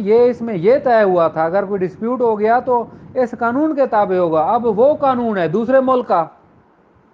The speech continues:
इसमें ऐसी शराइत वगैरह रखी जाती हैं,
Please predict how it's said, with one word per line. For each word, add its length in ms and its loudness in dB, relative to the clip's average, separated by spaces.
इसमें 260 -6
ऐसी 220 -2
शराइत 360 -4
वगैरह 280 -6
रखी 280 -6
जाती 320 -2
हैं, 180 -12